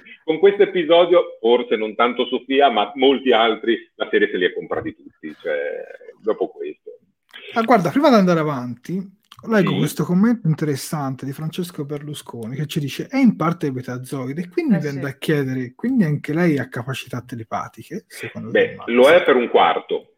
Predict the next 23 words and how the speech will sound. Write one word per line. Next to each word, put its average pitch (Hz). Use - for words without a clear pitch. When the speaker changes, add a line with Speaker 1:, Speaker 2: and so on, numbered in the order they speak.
Speaker 1:
lo 107
è 131
per 139
un 101
quarto. 71
Potrebbe 139
avere 147
una 123
forte 127
empatia 107
e 110
magari 107
non 120
proprio 107
il 101
potere 101
telepatico 87
della, 80
della 95
madre 101
o 113
della 98
nonna. 98